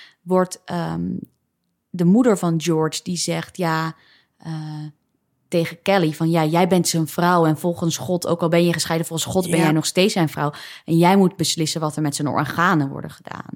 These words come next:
Speaker 2: Ja.
Speaker 1: En zij moet dan, eh, hals over de kop gaan besluiten van, wat, wat, wat gaat hij doneren? En
Speaker 2: Ja.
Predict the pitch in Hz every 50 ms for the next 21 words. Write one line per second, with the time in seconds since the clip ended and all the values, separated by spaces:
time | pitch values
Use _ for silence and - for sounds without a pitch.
0 | - - _ - 196 190 180 196 202 - - _ _ _ - 175 175 170 170 165
1 | 165 170 - - _ _ _ _ _ _ _ _ _ 156 - 190 208 220 196 180
2 | 165 170 170 160 160 160 156 - - 151 151 147 147 151 151 - 151 151 165 196
3 | 233 254 233 208 185 180 - 175 - - 190 175 - - 180 170 165 165 160 156
4 | - 170 170 170 180 180 - 165 - - 156 156 151 - - - - _ _ _
5 | _ 185 190 196 196 - - 170 190 196 185 - - - - - 190 190 - -
6 | - 180 175 170 - 175 160 180 180 175 175 175 175 180 175 175 170 170 170 165
7 | 165 165 160 - - - - 165 160 156 156 160 - _ - 190 185